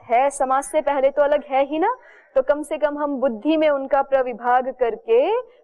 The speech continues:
गौण के विषय में भी प्रश्न कर सकते हैं।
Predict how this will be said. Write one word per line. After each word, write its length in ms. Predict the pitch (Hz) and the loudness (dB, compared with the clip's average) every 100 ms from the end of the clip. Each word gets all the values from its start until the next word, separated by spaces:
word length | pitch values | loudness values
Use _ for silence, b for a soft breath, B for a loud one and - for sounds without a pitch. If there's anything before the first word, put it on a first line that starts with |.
| - | -8
गौण 360 | 226 277 302 | 2 2 2
के 180 | 302 320 | -2 -4
विषय 340 | 285 269 269 240 | -4 -2 -2 -2
में 180 | 226 214 | -6 -6
भी 340 | 277 415 587 - - _ | 2 2 2 -2 -18 _
प्रश्न 400 | 254 269 - 302 | -4 -4 -4 -6
कर 160 | 294 208 | -2 -2
सकते 520 | - 226 226 _ 262 | -2 -8 -10 _ -2
हैं। 400 | 262 254 247 247 | -2 -4 -6 -8